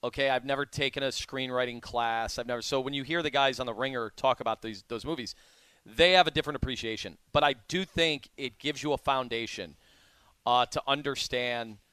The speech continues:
movies. And I think as I've gotten older, I've started to pay a little more attention to things like what a, what a script is and what good acting is versus bad acting. I didn't care about this stuff when I was younger.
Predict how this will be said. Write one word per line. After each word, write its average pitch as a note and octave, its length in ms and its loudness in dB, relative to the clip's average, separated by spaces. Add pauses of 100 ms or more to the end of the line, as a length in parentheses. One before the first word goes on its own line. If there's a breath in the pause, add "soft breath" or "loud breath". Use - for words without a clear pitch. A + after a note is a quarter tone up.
(300)
movies. D3+ 360 2
And C#3 80 0
I - 20 0
think F#3 140 2
as E3+ 100 0
I've C#3+ 120 0
gotten D#3 240 6
older, C#3+ 280 4
I've B2 120 2
started C#3+ 220 2 (100)
to - 40 0
pay C3+ 100 2
a B2+ 60 2
little C3 160 0
more B2+ 180 0
attention B2 420 -6
to A#2 200 -8
things B2 400 -6
like A#2+ 280 -2 (440 soft breath)
what C#3 180 6
a, C#3 140 4
what C#3+ 160 4
a B2+ 60 0
script - 420 -4
is A#2+ 340 -2
and A#2+ 80 -6
what A#2+ 140 -4
good C#3+ 160 2
acting B2 340 -2
is A2+ 160 -8
versus A#2 220 -12
bad A2+ 220 -4
acting. G2+ 400 -8
I A#2 80 -4
didn't E3 160 -6
care C#3+ 180 0
about B2+ 160 0
this - 120 -10
stuff A#2 140 -4
when G#2+ 60 -6
I G2 40 -6
was E2+ 140 -12
younger. G#2+ 380 -6